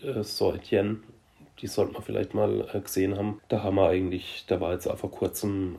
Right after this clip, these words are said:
große Jubiläums-, äh, das war jetzt auch wieder so, das wäre jetzt wieder der Bereich Anekdote, wo das Spiel dann verlegt worden ist, ne? Wo wir ja schon unterwegs waren und ja, da steckt man halt nie drin. Ansonsten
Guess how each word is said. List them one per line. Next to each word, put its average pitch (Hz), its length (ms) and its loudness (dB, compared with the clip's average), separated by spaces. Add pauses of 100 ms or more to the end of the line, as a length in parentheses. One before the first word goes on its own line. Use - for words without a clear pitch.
(100)
große 95 420 -2
Jubiläums-, 98 840 0 (100)
äh, 101 380 0 (460)
das 117 280 -6
war 92 140 0
jetzt - 200 -8
auch 107 80 2
wieder 98 140 2
so, 98 400 -2
das - 160 -10
wäre 104 100 2
jetzt 101 220 -2
wieder 104 160 4
der 95 100 2
Bereich 101 400 -2
Anekdote, 107 680 0
wo 110 100 0
das 113 140 -2
Spiel 110 240 -2
dann 110 320 -2 (120)
verlegt 104 440 0
worden 117 140 4
ist, - 180 0
ne? 107 160 -4 (160)
Wo 107 100 -2
wir 104 80 0
ja 107 140 0
schon 110 160 4
unterwegs 104 500 0
waren 107 220 2
und 101 220 -2 (220)
ja, 98 140 2
da 92 160 0
steckt - 260 0
man 98 120 0
halt 95 120 -4
nie 95 200 2
drin. 98 220 2 (1160)
Ansonsten 110 760 10